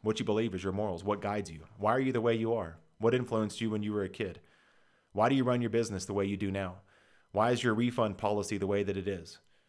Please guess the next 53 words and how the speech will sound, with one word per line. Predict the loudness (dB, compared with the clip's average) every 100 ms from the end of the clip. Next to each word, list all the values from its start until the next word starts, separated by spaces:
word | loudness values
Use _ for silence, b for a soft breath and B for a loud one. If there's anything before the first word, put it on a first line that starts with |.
| _ _
Why | 0 2
is | 4
your | 2
customer | 0 0 -2 0 -2
satisfaction | 2 2 2 0 -2 -2 -4
guarantee | -4 -4 -6 -4
the | -4
way | -2 -2
that | -2
it | -4
is? | -8 -12 2
Why | 6
do | 6
you | 2
pick | -4 -6
your | -6
price | 0 0 0 -8
points? | -14 -14 -16 -20 -8
A | 2
lot | 4
of |
those | 4 2
things | 2 0
are |
rooted | 2 2 2
in |
our | 0 -2
morals, | -4 -6 -10 -20 _ _ _ _ _ _
okay? | -8 -8 -8 b b b -2
The |
mottos | 6 8 8 6 4
are |
what | 2 0
keeps | -2 -4
us | -6
going, | -6 -8 -12 -20 _ _ _ _ _ _ -8
keeps | -4 -2
our |
clients | -2 -2 -2 -2
going. | -6 -8 -4
What | -4
do | -2
we | -2
tell | 0 0
ourselves? | 0 -2 -2 -2
What's | -2 0
our | 2
own | 2 -2
self-talk | 0 0 0 0 -2 -2
when | -8
times | -6 -8 -6
get | -8 -6
tough? | -12 -14